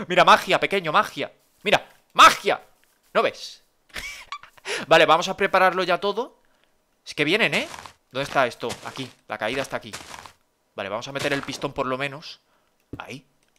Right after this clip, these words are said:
Vale, voy a tapar esto. Viene otro por ahí. Esto es misión imposible, ¿eh? Solo nos queda poner el generador, que va a estar justo, pues, aquí arriba, ¿vale? Esto hay que quitarlo, es lo malo. Me han visto.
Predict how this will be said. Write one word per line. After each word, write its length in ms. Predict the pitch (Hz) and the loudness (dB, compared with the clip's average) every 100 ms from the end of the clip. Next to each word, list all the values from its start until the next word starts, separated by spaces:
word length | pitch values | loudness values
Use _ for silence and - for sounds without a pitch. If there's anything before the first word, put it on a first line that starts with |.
| _ 98 | _ -14
Vale, 160 | 156 - | -14 -12
voy 60 | 120 | -6
a 20 | |
tapar 220 | - 131 | 0 0
esto. 240 | - 120 - - - - | 0 -6 -12 -18 -18 -4
Viene 160 | 143 | -2
otro 240 | 156 165 139 | 0 -2 -4
por 120 | 107 | -6
ahí. 140 | 127 | -4
Esto 180 | 196 - | -2 -2
es 160 | 147 165 | -4 -4
misión 360 | 170 175 208 | -4 -2 0
imposible, 640 | 220 208 151 190 214 120 151 | -2 -2 -2 -2 -4 -4 -4
¿eh? 120 | 214 - _ _ _ _ _ _ _ | -8 -20 _ _ _ _ _ _ _
Solo 300 | - 165 190 | -2 2 2
nos 180 | 190 180 | 2 -2
queda 400 | - 110 104 95 _ _ _ _ _ - - _ - - | -4 -6 -6 -8 _ _ _ _ _ -20 -20 _ -20 -2
poner 400 | 139 160 127 - _ _ _ _ _ _ _ _ | 2 2 0 -4 _ _ _ _ _ _ _ _
el 120 | 165 180 | 2 2
generador, 540 | 190 165 151 143 196 | 0 2 4 2 0
que 60 | 139 | 0
va 80 | |
a 80 | 127 | -2
estar 140 | 135 117 | 0 -4
justo, 340 | 131 - 117 | -6 -12 -8
pues, 180 | 120 110 | -8 -10
aquí 180 | 104 127 | -4 -2
arriba, 340 | 120 131 185 | -2 -6 -6
¿vale? 220 | 139 214 _ _ _ _ | -6 -8 _ _ _ _
Esto 220 | - 147 | -10 -8
hay 40 | 143 | -8
que 120 | 147 | -10
quitarlo, 480 | 113 - 139 127 117 | -10 -10 -8 -8 -12
es 40 | |
lo 140 | 120 | -12
malo. 300 | 117 131 113 _ _ - - - - - - - - - _ _ _ - _ | -14 -16 -16 _ _ -18 -16 -14 -12 -12 -12 -14 -16 -20 _ _ _ -16 _
Me 80 | 131 | -6
han 60 | 131 | -4
visto. 360 | 147 - 113 | -6 -8 -12